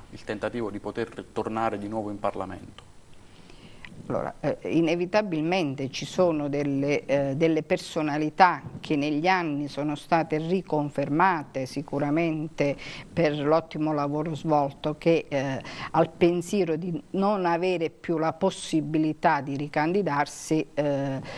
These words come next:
Speaker 2: sono, sono in ansia, ma, eh, come dicevo prima, la, la politica deve essere intesa come funzione e quindi le, le poltrone le dobbiamo abbandonare tutti. Io faccio il sindaco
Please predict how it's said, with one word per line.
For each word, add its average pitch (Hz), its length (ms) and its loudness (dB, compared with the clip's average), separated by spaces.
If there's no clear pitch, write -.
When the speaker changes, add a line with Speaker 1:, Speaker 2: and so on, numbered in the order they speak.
Speaker 2:
sono, 180 640 4
sono 208 240 0
in 190 140 0
ansia, 143 600 0
ma, 185 300 8
eh, 156 360 0
come 170 220 2
dicevo 160 420 0
prima, 151 340 0
la, 143 300 2
la 175 180 4
politica 185 580 0
deve 156 180 0
essere 151 280 -2
intesa 147 420 -2
come 156 280 -2
funzione 139 960 -2
e 160 160 -2
quindi 165 400 2
le, 156 220 2
le 185 200 0
poltrone 208 720 0
le 180 120 0
dobbiamo 170 420 0
abbandonare 160 720 0
tutti. 147 340 -4
Io 160 120 2
faccio 156 320 -2
il 151 60 -4
sindaco 156 800 0